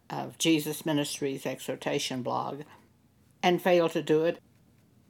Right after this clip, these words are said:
And many people hear these podcasts and fail to do them. They benefit you nothing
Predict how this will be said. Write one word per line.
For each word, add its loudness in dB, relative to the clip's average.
And 2
many 6
people 2
hear 2
these 0
podcasts -2
and -4
fail 0
to -10
do 2
them. -8
They 6
benefit 4
you 0
nothing -2